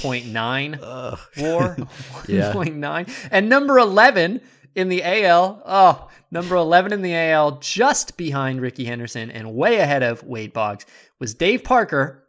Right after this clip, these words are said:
Speaker 2: Uh, yeah.
Speaker 1: who hit two sixty-four, three oh eight, four thirty-two as a D H. That's a seven forty-one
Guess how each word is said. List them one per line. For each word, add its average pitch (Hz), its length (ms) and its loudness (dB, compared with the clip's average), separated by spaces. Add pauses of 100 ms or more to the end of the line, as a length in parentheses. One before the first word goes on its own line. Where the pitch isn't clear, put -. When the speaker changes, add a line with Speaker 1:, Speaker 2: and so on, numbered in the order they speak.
(120)
Speaker 2:
Uh, 87 220 -6
yeah. 92 240 -8 (260)
Speaker 1:
who 170 240 2
hit 165 240 -4
two 240 180 -4
sixty-four, 190 680 -2
three 180 380 -4
oh 180 120 2
eight, 170 240 -2
four 180 280 -6
thirty-two 156 720 -6 (300)
as 240 220 2
a 285 40 -6
D 208 180 -4
H. 156 200 -4
That's 151 160 -10
a 131 40 -10
seven 196 380 -2
forty-one 156 640 -4